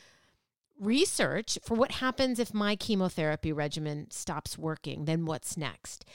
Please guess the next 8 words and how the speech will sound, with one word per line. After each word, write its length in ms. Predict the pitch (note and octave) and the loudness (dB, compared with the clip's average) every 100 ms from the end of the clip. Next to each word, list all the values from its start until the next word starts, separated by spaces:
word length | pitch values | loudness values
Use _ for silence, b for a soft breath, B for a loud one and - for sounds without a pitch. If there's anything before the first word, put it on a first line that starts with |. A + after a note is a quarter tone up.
| B B | B B
And 160 | G#3 G3+ | -2 2
so 160 | G#3 F#3+ | 2 2
that's 500 | F3+ G#3 A3+ - G3 | 4 2 2 -2 0
where 440 | F3+ E3 D#3 D3+ b b b b b | 4 4 2 0 b b b b b
stage 540 | - - B3+ A#3 G3 | -8 2 4 6 4
four 200 | - G3 | 2 2
is 160 | - D#3+ | 2 -2
scary. 800 | - - E3+ D3+ E3 C4 A3+ | -4 -4 -2 0 -2 -4 -8